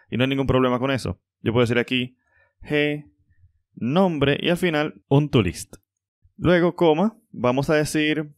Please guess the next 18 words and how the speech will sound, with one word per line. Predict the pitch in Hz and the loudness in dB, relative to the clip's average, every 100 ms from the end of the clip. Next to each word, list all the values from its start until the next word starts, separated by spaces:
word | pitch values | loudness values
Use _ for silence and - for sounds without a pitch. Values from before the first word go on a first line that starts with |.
| _ | _
películas, | 131 120 131 143 143 | 0 0 2 0 0
actores. | 120 98 92 87 - | -2 0 2 0 -2
Vamos | 117 123 | -2 0
a | 151 | 2
decir | 139 156 156 156 _ _ _ _ - | 0 -2 -4 -6 _ _ _ _ 0
películas, | 110 113 139 135 143 143 143 - | 0 2 0 0 0 2 -2 -4
actores. | 107 107 - 220 208 165 170 - - _ _ _ _ - | -6 -6 -2 2 4 2 -2 -6 -14 _ _ _ _ -4
Y | 147 156 | 0 2
yo | 143 | 0
quiero | 156 156 165 | 2 0 2
traer, | 160 120 95 95 | 2 2 2 0
¿qué | 190 | 2
yo | 208 | 2
quiero | 202 180 | 2 0
traer | 147 139 | 2 2
de | 135 | 0
películas, | 131 117 113 110 | 0 0 2 0
actores? | 98 92 90 156 - | -2 -2 -2 -2 -8